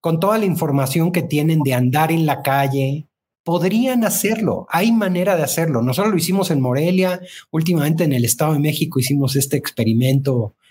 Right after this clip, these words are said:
muy interesante, ¿no? Pero, pero el problema al que nos enfrentamos es, no los dejan.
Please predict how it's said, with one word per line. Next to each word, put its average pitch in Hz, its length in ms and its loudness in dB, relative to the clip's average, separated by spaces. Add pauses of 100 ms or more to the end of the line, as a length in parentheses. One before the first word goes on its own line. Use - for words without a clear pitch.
(340)
muy 175 220 0
interesante, 143 880 0 (260)
¿no? 170 440 -2 (520)
Pero, 208 880 0
pero 220 680 -2 (760)
el 135 340 2
problema 160 600 0
al 202 120 -4
que 165 120 -2
nos 147 160 0
enfrentamos 165 840 0
es, 160 480 -2 (640)
no 139 160 0
los 156 160 0
dejan. 220 400 -2